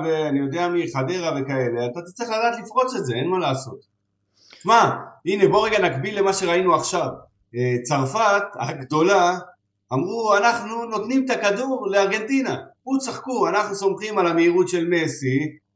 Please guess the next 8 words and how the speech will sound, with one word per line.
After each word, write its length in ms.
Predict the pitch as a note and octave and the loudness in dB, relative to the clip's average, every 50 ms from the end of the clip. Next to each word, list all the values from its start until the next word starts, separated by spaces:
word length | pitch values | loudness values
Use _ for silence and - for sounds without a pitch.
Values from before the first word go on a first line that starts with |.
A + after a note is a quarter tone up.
| _ _ _ A#2+ | _ _ _ -4
היה-, 400 | B2+ C#3+ D#3 E3 D#3 D3 C#3+ C#3 | 0 2 2 2 2 2 0 -2
של, 320 | - E3+ D#3+ D#3 D#3 C#3+ | 0 0 0 0 0 -2
סליחה, 260 | - - D3+ D#3 D#3 | -2 -2 -4 -4 -4
של 140 | C3 D3+ D3+ | -2 -2 -2
אמבפה, 360 | D3+ D3 D3 D3 C#3+ - F3+ | 0 2 2 2 2 2 2
עיין 420 | F3 D#3+ C#3+ C3 C3 D3+ E3 D#3+ D#3+ | 2 4 4 2 2 2 0 0 0
ערך 280 | D#3 D3+ D3+ C3+ B2+ | 0 -2 -2 -4 -4
אספריה, 580 | C#3 C3+ - - C#3+ C#3+ C3 A#2 A2 G#2 G#2+ | -4 -6 -6 -6 -2 0 2 2 2 2 0